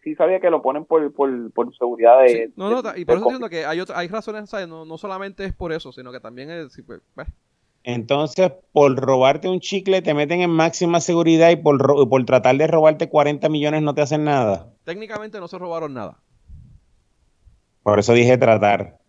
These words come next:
Speaker 2: No, es que no, no, es que ni siquiera se estaban tratando de robar. Tú,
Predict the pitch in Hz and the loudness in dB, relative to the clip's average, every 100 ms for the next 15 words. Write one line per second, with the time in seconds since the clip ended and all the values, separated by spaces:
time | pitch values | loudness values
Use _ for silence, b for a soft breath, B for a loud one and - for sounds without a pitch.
0 | _ _ _ 147 175 185 190 202 226 175 | _ _ _ _ _ -20 -20 -20 -20 -20
1 | 160 156 147 143 143 160 180 185 165 175 | -20 _ _ _ -16 -10 -10 -8 -12 -10
2 | 180 175 147 185 _ _ _ _ _ 131 | -8 -10 -12 -16 _ _ _ _ _ -14
3 | 131 | -12